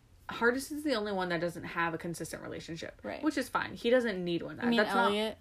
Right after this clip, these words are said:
Speaker 1: Elliot, yeah.
Speaker 2: <laughs>
Speaker 1: He's the only
Speaker 2: He
Speaker 1: one.
Speaker 2: has flings here and there.
Speaker 1: Exactly. There's a few times where I was like, "Come on, get them into a relationship with him." Like, he,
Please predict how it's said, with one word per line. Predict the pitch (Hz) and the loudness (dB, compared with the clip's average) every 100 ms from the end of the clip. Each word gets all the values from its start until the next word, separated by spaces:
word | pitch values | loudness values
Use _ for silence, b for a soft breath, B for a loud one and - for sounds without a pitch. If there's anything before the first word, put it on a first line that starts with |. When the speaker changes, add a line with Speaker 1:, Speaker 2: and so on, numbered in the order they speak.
| 214 | 2
Speaker 1:
Elliot, | 196 175 - | 4 4 0
yeah. | 170 - - | -4 -6 -6
Speaker 2:
<laughs> | - - - | -6 -8 -12
Speaker 1:
He's | - 311 294 | 4 4 6
the | 269 - | 2 0
only | 233 240 - | 0 4 4
Speaker 2:
He | |
Speaker 1:
one. | 349 | 4
Speaker 2:
has | 349 - | 2 0
flings | - 240 214 202 | -4 -2 0 -2
here | - 185 | -4 -8
and | - | -8
there. | - - | -6 -4
Speaker 1:
Exactly. | 196 - 160 156 - B B B | -2 -2 -2 -4 -10 B B B
There's | 190 226 247 - | 2 4 4 0
a | 226 | -4
few | 226 233 | -2 -4
times | 233 277 285 | -2 -2 -2
where | 254 202 | 0 2
I | 202 | 2
was | 202 196 | 0 0
like, | 196 180 | 0 -2
"Come | - 285 | -2 2
on, | 302 269 196 170 | 2 4 2 2
get | 180 269 | 2 2
them | 302 | 2
into | 277 254 | 0 0
a | 262 | 0
relationship | 247 262 277 - 240 | 2 2 0 -2 -2
with | 214 | 0
him." | 220 185 170 | -2 -4 -2
Like, | 170 - | -4 -6
he, | - 208 | -8 -8